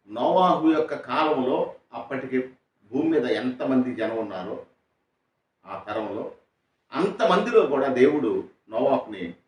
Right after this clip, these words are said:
"నువ్వు నిందారహితుడు" అన్నాడు ప్రియులారా. అప్పటికి నోవాహు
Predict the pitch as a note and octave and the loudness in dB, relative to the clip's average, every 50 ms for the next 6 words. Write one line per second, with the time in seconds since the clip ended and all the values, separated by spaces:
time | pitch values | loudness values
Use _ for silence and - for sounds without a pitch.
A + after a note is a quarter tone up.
0 | _ _ _ _ _ _ _ _ _ _ _ _ _ G2 G2+ G#2 G#2+ G#2+ A2 A#2 | _ _ _ _ _ _ _ _ _ _ _ _ _ -8 -4 -4 -4 -2 -2 -4
1 | C3 D3 - C3 - - - - - - C3 A2 G2 F2 E2+ E2+ E2+ D#2+ - E2 | -2 0 2 2 2 2 0 -2 -6 -10 -10 -10 -8 -8 -8 -8 -10 -12 -14 -16
2 | - _ E2+ E2+ E2+ E2+ E2+ E2 - _ _ _ _ _ _ _ _ _ _ _ | -20 _ -20 -20 -20 -20 -20 -20 -20 _ _ _ _ _ _ _ _ _ _ _
3 | _ _ - - - C#3+ C3 - B2 C3+ B2+ A#2+ A#2+ A2+ - - A#2 - - A2 | _ _ -20 -10 -8 -8 -8 -6 -4 -2 0 0 2 2 2 2 2 0 0 -2
4 | G#2 G2 F2 | -4 -6 -6